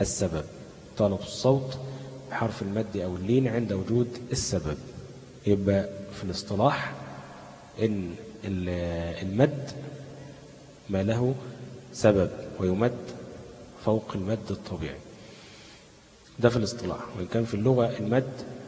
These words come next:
هو أي مد، وفي ال-، في ال-، والقصر هو ترك المد بالكلية، لكن هيأتي الاصطلاح في معنى المد والقصر. قال: "والقصر لغة الحبس والمنع،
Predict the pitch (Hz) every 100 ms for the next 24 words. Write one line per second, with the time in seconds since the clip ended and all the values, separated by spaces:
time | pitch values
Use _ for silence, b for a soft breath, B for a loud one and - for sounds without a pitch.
0 | - 110 107 131 131 120 139 131 117 -
1 | 92 92 87 82 - 87 85 82 82 80
2 | 80 - - 104 95 - 127 - - -
3 | - B B B B B - 104 113 117
4 | 117 - - 123 123 110 95 90 - -
5 | - - 90 - 101 87 76 71 - -
6 | - - - - 110 113 - 127 - 110
7 | 92 - - 107 120 - 110 110 - B
8 | B B B - 107 101 101 90 98 104
9 | - - 98 - - - - - 147 135
10 | 113 139 135 117 117 131 123 104 92 127
11 | 127 - 139 113 113 110 101